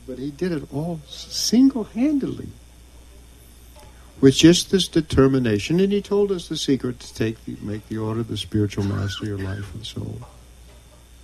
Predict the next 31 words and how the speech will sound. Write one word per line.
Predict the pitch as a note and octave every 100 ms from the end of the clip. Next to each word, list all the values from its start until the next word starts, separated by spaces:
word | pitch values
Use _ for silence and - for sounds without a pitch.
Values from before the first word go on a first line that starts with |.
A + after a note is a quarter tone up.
| -
and | G#2+
just | G2 G#2+ F#2+ F2
do | G#2 F#2
it. | - - - - - - - - - - - - - G2+
Uh, |
uh, |
uh, | G2 G#2+ G#2+
uh, | G2+ G#2+
uh, | G2+ G2+ G2 G2 A#2+ G#2+ G2 G2+ -
and, | G2+ G2+ F#2 - G#2+
and | F#2+ F#2+
that's | G2+ -
what | G#2+ G2+
he | G#2
did | D#3 C3 - - - - - - - - - - - -
as, | G#2+ F#2+ G#2
as | A2+ G2+ -
the | F#2+
disciple. | G2+ G2 G#2+ A2 - - - - - - - - - - - - - - - G#2+
And | G#2+
as | A#2 C3 D3+
the | D#3+
disciple, | C#3+ C3+ - A2 G2 F#2 F#2
he | A2
became | G#2+ A2 - G2+ F#2+ G2+ -
empowered. | G#2+ F#2+ G2+ G2 F2+ F2+
Not | A2+ D#3+ D3+
because | C3 C3+
he | B2
became | A2+ G#2+ A#2+ G#2+
big, | F#2 C3 G#3